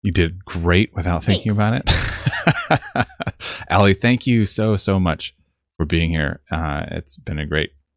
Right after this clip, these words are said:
Speaker 1: conversation, and I'm so happy to have heard all the things that you've had to say, uh, and I hope that you'll be back sometime.
Speaker 2: Yeah, thank you.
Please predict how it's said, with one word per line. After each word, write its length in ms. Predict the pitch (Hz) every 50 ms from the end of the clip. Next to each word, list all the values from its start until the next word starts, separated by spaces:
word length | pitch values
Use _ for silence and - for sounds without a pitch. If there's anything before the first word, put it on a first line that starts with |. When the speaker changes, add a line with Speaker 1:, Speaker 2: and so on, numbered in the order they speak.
| _ _ _ - -
Speaker 1:
conversation, 640 | - 80 73 71 - - 64 - - 76 - - - -
and 320 | - 76 73 73 69 69 - _ _ _ _
I'm 100 | - -
so 180 | - - 87 76
happy 300 | 90 80 73 - 76 71
to 160 | - - 71
have 140 | 67 80 - _ _ _
heard 220 | - - 92 76 73
all 140 | 69 71 73
the 60 | 73
things 240 | - 73 71 78 80
that 180 | 76 - - -
you've 100 | - -
had 180 | 80 76 80 73
to 80 | 78
say, 360 | - - 85 82 82 87 95 - _ _ _ _ - - _ _ _ _ _ _ _ _ - 87
uh, 60 | 80
and 180 | 73 71 73 73
I 40 |
hope 180 | 71 87 78 -
that 100 | 98 85
you'll 100 | 90 95
be 120 | 90 90
back 200 | - 101 113 -
sometime. 420 | - - 73 - 73 67 71 71 _ _ _ _ _ _ _ -
Speaker 2:
Yeah, 180 | 392 349 214 185 -
thank 200 | 233 240 247 -
you. 180 | 330 220 -